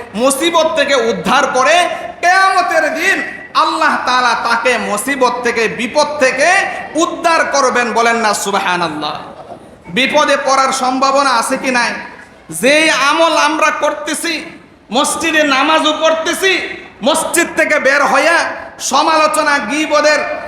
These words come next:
আত্রার মধ্যে বসে পড়ি, মসজিদ থেকে বের হয়ে নামাজ পাঁচ ওয়াক্ত পড়তেছি, সুদের সাথে জড়িত আছে, মসজিদের পাঁচ ওয়াক্ত নামাজ পড়তেছি, ঘুষের সাথে জড়িত আছে, ঘুষ ছাড়া আমার বিচারই চলে না,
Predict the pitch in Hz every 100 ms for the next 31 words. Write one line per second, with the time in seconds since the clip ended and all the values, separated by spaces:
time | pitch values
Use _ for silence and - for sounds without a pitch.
0 | - - 294 294 330 339 311 311 302 285
1 | 277 277 285 302 311 202 - - - 226
2 | 311 - - 349 - 330 320 311 302 294
3 | 311 359 - - - - 202 277 339 339
4 | 339 - 339 330 330 339 330 - 330 320
5 | 320 320 330 359 349 208 - - - -
6 | 330 349 339 - 285 339 311 311 320 311
7 | 302 285 311 339 - - - - 311 -
8 | - 359 349 339 339 339 339 320 320 320
9 | 339 311 294 320 - - 311 320 320 349
10 | 370 - - - 170 196 - 370 349 -
11 | 269 311 294 311 311 302 269 - 359 302
12 | - - - 180 269 381 381 349 359 370
13 | 359 359 - 277 285 349 349 - 339 359
14 | 359